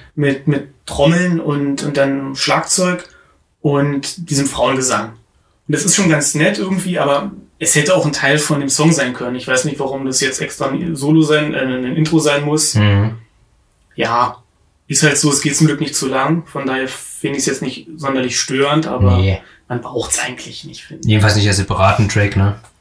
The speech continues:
Speaker 1: Nee.
Speaker 2: Also Slaying the Prophets of Isa, da geht es letztendlich um das Abschlachten der Anhänger von Jesus.
Speaker 1: Exakt, würde ich auch so sehen, ja.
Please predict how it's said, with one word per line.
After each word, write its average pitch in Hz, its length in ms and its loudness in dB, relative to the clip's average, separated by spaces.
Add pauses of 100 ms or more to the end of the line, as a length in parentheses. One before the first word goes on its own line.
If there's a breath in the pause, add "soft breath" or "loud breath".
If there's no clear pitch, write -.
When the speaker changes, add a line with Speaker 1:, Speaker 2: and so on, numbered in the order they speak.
(100)
Speaker 1:
Nee. 107 260 2 (1120 loud breath)
Speaker 2:
Also 120 240 2
Slaying 139 300 4
the 135 40 -2
Prophets 135 340 -2
of 123 120 0
Isa, 151 540 2 (920)
da 117 120 0
geht 143 260 0
es 165 300 2
letztendlich 143 520 2
um 170 320 4 (460)
das 120 180 0
Abschlachten 139 760 2 (160)
der - 160 0
Anhänger 117 500 2
von 107 260 2
Jesus. 113 540 2 (880)
Speaker 1:
Exakt, 135 440 -2
würde 131 120 0
ich - 80 -2
auch - 80 -4
so - 120 -10
sehen, 127 220 -10
ja. - 200 -8